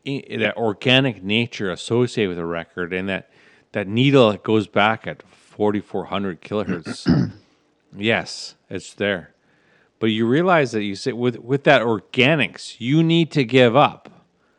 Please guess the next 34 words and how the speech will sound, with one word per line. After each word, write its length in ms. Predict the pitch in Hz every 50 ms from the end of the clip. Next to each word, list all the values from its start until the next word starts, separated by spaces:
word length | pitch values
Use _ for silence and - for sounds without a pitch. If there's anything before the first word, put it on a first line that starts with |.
| _ _ _ _ _ _ _ _
problems 520 | - - - 120 127 139 147 156 151 123
with 300 | 113 117 107 90 95 98 _ _ -
dust. 460 | 127 113 90 - - - - - -
And 240 | 95 95 98 98 101
we 100 | 101 101
know 200 | 104 107 110 107
that 180 | 101 80 -
dust 260 | - 113 110 - -
is 140 | 113 98 95
everywhere. 460 | 113 127 123 113 90 76 73 76 - _ _ _ _ _ _ _ _
So 180 | - - 117
your 200 | 117 120 113 98
cat 520 | - _ - - - 123 127 123 - - -
hair, 480 | - 113 110 107 95 101 104 107 107
your 260 | 101 98 90 87 82
cat 560 | - _ - - - 117 113 - - - 101 -
dust, 320 | 104 92 98 - - -
your 80 | 104 -
cat 460 | - - - 131 127 - - 101 98
dander, 500 | - 98 95 98 98 98 98 98 95 - _ _ - - _ _ _ _ -
the 220 | 110 104 107 98
roach 380 | 95 98 117 135 147 143 - -
crap 460 | - - 123 110 104 104 - - -
that's 240 | - 92 - - -
in 100 | 113 120
your 120 | 123 117 95
house, 440 | 92 87 87 80 - - - - - _ _ _ _ _ _ _ _ _ _ _ _ _
I 120 | 104 95 95
mean, 300 | 98 98 98 98 - - _ _ _ -
it's 220 | 110 98 87 98
embedded 500 | 104 104 101 92 117 117 123 123 131 123
in 120 | 123 120 113
your 140 | 110 110 101
records. 760 | 98 98 95 - - 92 92 95 92 87 87 - - -